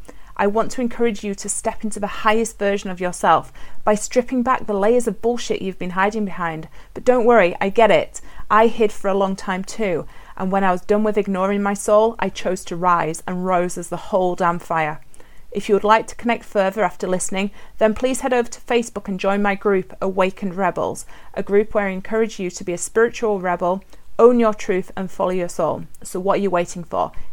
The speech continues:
Get lit up and be the whole damn fire. Hello, Facebook. Hello.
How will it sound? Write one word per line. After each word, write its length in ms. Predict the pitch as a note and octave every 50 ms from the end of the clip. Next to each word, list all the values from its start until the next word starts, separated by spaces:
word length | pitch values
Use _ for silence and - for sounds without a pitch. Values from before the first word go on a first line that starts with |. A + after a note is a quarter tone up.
| - -
Get 240 | F#3 G#3+ F#3+ - -
lit 220 | G3+ G3 - -
up 200 | G#3 G#3+ G#3+ G#3+ -
and 120 | - F#3 F3
be 120 | F#3 F3
the 100 | E3+ D#3+
whole 260 | D#3+ F3+ F3 F3 F3
damn 240 | E3+ F3+ E3 F3 F3
fire. 380 | - - E3+ D#3+ D3+ C#3+ C#3+ - - - - - - - - _ _ _ _ _ _ _ _ _ _ _ _ _ - - _ _ _ _ _ _
Hello, 720 | _ - - - - A#3+ A#3+ B3 B3 C4 D4+ E4+ F#4+ F#4+ F4+
Facebook. 720 | - - C4+ B3+ D#4 F#4 - - - - D#4+ F3+ D#3+ F#3 -
Hello. 840 | - G3+ A3 G#3+ A3 A#3+ D4+ E4 A#3+ D#3+ C3+ B2+ - - - -